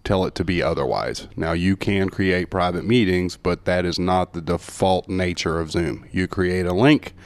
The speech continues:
anyone with that link can join your room unless you have the settings set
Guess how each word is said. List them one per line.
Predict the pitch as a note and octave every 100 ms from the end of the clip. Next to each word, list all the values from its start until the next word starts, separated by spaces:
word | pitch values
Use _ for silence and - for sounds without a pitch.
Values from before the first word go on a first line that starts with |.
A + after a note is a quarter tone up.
| - - - -
anyone | F#2 G#2+ G#2+ G#2
with | G#2 -
that | G#2 F2+
link | G2+ G2+ -
can | F2+
join | F#2 F#2 F2+
your | F#2
room | F#2 F#2+ G2 F#2
unless | F2 F2+ F2+ -
you | E2+
have | E2+ E2
the | E2
settings | - E2+ E2 D#2+ - - -
set | - - D#2